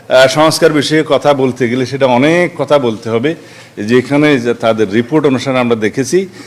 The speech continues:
নির্বাচন ব্যবস্থা সংস্কার রিপোর্টে যে সমস্ত কথা ওনারা দিয়েছেন, অধিকাংশই দেখা যায়, আহ, সংবিধান সংশোধন সংক্রান্ত।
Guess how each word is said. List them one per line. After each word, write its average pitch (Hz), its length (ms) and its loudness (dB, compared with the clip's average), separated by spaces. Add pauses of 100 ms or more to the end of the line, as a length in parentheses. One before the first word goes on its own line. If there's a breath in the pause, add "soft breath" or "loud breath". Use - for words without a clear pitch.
(240 loud breath)
নির্বাচন 131 460 4
ব্যবস্থা 139 320 2
সংস্কার 143 500 -2
রিপোর্টে 123 420 -4
যে 113 100 -4
সমস্ত 123 500 -6 (520 loud breath)
কথা 131 420 4
ওনারা 113 340 -2
দিয়েছেন, 117 380 -4 (160)
অধিকাংশই 170 760 0
দেখা 135 280 0
যায়, 160 280 0
আহ, - 680 -2
সংবিধান 156 540 0
সংশোধন 113 460 -6
সংক্রান্ত। 95 580 -8